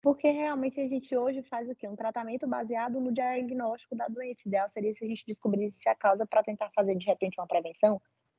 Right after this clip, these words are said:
Não sei, eu acredito que nos próximos anos a gente deva ter mais respostas.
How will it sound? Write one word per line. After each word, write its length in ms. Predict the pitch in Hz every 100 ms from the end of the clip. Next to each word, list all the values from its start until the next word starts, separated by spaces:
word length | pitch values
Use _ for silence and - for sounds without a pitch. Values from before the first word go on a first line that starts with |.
| _
Não 180 | 196 214
sei, 340 | 247 - 151 -
eu 60 |
acredito 480 | 180 - 214 220 254
que 60 | 262
nos 160 | 262
próximos 480 | - 220 214 254 214
anos 180 | 202 190
a 100 | 208
gente 280 | 208 208 208
deva 220 | 196 196
ter 120 | 202
mais 220 | 196 190 -
respostas. 680 | 226 - - - - -